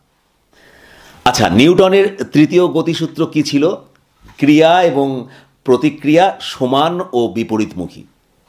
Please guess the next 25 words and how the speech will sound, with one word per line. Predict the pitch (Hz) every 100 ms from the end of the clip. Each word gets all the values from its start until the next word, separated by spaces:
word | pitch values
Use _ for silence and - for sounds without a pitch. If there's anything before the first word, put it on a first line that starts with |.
| _ _ -
ভাসমান | - 107 104 135 143 147
বস্তু | 113 110 -
প্রসঙ্গে | 135 131 139 139 113 92 90 - - -
লিওনার্দো | 90 120 151 165 160
দা | 165
ভিঞ্চি | 143 156 147 156
যা | 143
লিখে | 127 117 147
গেছেন, | 147 147
তা | 143 135
শুনলে | 131 143 151 147 123 110 - -
আপনার | 110 110 151
নিউটনের | 139 127 147 160 160 160 135 -
তৃতীয় | 135 135 143
গতিসূত্রের | 135 120 117 127 - 131 135 123
কথাই | - 113 117 113
মনে | 104 104
পড়বে। | 101 98 95 82 71 - - _
তিনি | 113
লিখেছেন, | 110 104 147 147 139 110 104 - - _ _ _ _ _
"কোনো | - 196 220
ভাসমান | - 151 170 196 208 202
বস্তু | 170 - - 92 - _ _ _ _ -
বাতাসে | 95 117 143 139 156
ততখানি | 147 120 117 135 143 147 151 139